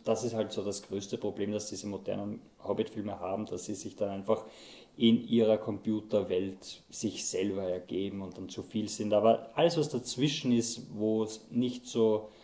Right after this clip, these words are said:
extravagant ist und nicht so viel over the top ist, sondern wo es um die Figuren geht, wo es um die Entwicklung von Thorin geht und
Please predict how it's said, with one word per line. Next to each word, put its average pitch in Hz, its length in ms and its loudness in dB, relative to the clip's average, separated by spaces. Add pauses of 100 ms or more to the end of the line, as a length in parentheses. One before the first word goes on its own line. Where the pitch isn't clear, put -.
(800)
extravagant 110 1400 2 (840)
ist 127 520 2
und 104 240 0
nicht 117 300 2
so 113 120 2
viel 107 360 0
over 107 240 4
the 107 120 0
top - 360 0
ist, 107 220 0
sondern 104 520 0
wo 107 200 -4
es 104 100 -4
um 107 80 -2
die 104 100 -6
Figuren 110 540 -2
geht, 104 240 -2
wo 101 160 0
es - 220 -6
um 107 260 -4
die 107 100 0
Entwicklung 104 480 -2
von 95 220 -10
Thorin 98 380 -4
geht 95 340 -4
und 92 400 -10